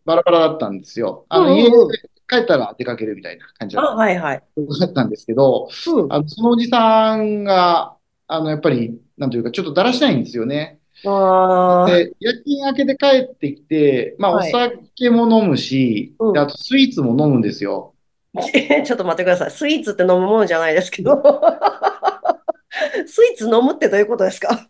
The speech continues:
Speaker 2: <laughs>
Speaker 1: もう、大好きで。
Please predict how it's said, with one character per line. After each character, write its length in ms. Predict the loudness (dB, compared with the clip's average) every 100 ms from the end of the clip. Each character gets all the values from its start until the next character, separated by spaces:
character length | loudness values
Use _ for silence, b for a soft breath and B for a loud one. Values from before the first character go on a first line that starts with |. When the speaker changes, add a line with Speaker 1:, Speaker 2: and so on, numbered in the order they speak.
| -8
Speaker 2:
<laughs> 200 | -2 2
Speaker 1:
も 880 | 4 4 4 4 4 4 2 0 -2
う、 40 | -2
大 220 | 2 2 0
好 180 | -4
き 160 | -8 -2
で。 640 | 0 0 0 -2 -6 -10